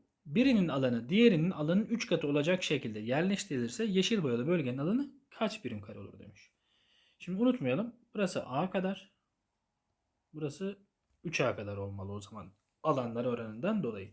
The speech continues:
E, burası da B kadar olsa. Şimdi şunu söyleyebiliriz. A artı B zaten yine on bir olmak zorunda.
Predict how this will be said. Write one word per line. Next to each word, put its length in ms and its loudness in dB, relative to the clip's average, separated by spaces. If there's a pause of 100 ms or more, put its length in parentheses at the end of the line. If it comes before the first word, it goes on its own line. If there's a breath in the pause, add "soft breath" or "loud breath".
(580)
E, 60 -4
burası 280 2
da 140 2
B 180 6
kadar 240 2
olsa. 340 0 (1120)
Şimdi 340 -2 (580 soft breath)
şunu 220 2
söyleyebiliriz. 680 4
A 280 6
artı 240 4
B 140 4
zaten 300 4
yine 220 6
on 260 8
bir 80 8
olmak 340 2
zorunda. 420 -10